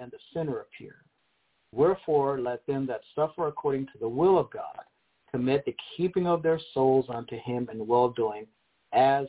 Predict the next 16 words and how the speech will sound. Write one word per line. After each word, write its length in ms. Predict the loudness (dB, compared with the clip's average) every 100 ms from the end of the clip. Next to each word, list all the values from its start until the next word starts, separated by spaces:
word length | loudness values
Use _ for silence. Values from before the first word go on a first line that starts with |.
| -8
unto 400 | -12 -6 -4 -4
a 60 | -6 -18 -10
faithful 540 | -2 -2 -2 -4 -4 -4 _ _
Creator. 640 | -10 -4 0 0 -2 -20 -20 _ _ _ -4
Chapter 300 | -4 -4 -14 0
five 420 | 4 4 2 -8 -18 _ _ _ _ _ _
of 120 | -16 -12
First 220 | -8 -8 -10 -8
Peter. 260 | -8 -8 -20 _ _ _ _ _ _ _ _ _ _ _ _ -20 _ _ _ 0
Verse 180 | 0 0
five, 300 | 2 2 2 -4 _ _ _
First 180 | -12 -12 _
Peter 200 | -12 -10
five 280 | -4 -2 -2 -4
five. 300 | -6 -6 -14 _ _ _ _ _
Likewise, 580 | 2 2 2 -4 -8 -8